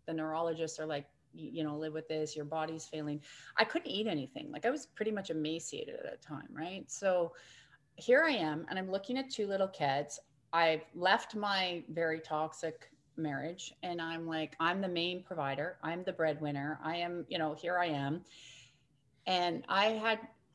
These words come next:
I was on my knees, like, just begging for some, I was like, "If there's anything out there, if there's anyone out there, <laughs> like, anything, I need, I need a sign. I need, like, you get desperate when you're then realize," and it,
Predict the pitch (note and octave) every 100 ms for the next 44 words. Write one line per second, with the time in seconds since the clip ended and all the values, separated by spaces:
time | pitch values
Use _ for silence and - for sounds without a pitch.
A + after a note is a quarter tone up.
0 | - F#3 B3 A3 E3 F3+ F#3 F3+ E3 D#3+
1 | E3 D3+ C#3+ D#3+ D3 D3 E3+ D#3 - _
2 | D3 C3+ _ - F3+ F#3 E3+ D3+ C3 A#2
3 | - - D#3+ D3+ E3 - F#3 F#3 F3+ -
4 | F3 E3 - G#3+ A#3+ B3+ B3+ A3+ G3 F#3
5 | - C3+ - E3+ G3 F#3 - - B3+ C4+
6 | C#4+ B3 A3 G3+ F#3 F#3 - D3+ B2+ C#2+
7 | G3+ - C#4 - C4+ - C#4+ B3+ A3+ A3
8 | F#3+ F3 E3+ - - - F3 G3+ A#3+ G#3
9 | - G3 F#3+ D3+ F#3+ F3 F#3 F#3+ F3+ E3
10 | - F#3+ B3 F4 D4+ G3+ F#3+ F#3+ - B2+
11 | - F3+ F#3 F3 F3 E3+ F3+ G3 F#3+ F3+
12 | F3 G3 A#3+ B3 - G#3 - A3 A3